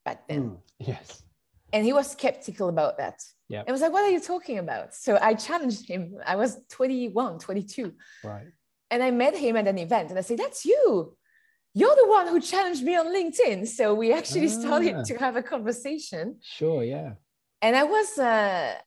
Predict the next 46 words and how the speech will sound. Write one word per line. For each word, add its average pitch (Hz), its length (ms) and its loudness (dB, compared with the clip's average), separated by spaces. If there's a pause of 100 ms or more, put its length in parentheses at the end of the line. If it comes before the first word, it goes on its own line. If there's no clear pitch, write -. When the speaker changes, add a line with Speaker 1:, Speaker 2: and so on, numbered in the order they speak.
(160)
Speaker 1:
I 240 80 0
was 320 260 -2 (120)
phasing 302 400 0
out, 170 460 2 (520)
like, 220 200 -2
from 226 240 0
Amex 220 380 0
back 175 240 -4
then 202 320 -2
to 214 120 -8
start, 196 640 0 (260)
uh, 175 280 4
working 226 380 -2
for 214 160 -6
G 190 160 -6
B 190 120 -8
T 175 240 -10
France, - 640 -12 (100)
um, 156 340 -4 (160)
Speaker 2:
Mm-hmm. 120 140 -12 (440)
Speaker 1:
uh, 175 340 4
back 170 280 2
then 190 240 2
and 180 160 -4
running 180 380 -4
the 180 100 -4
association 175 800 -8
after, 147 580 -8
uh, 147 220 -4 (100)
after 170 200 -6 (100)
Carol, 156 580 -4
uh, 151 160 0 (100)
Poira 156 320 -2
did 151 160 -6
it. 147 200 -8
And 156 240 -8
Paul 220 340 0
was 180 340 -2
in 185 140 -8
the 170 80 -6
process 180 560 -6
of 156 100 -14
founding 165 420 -8
his 170 140 -8
own 156 160 -4
company. 156 460 -12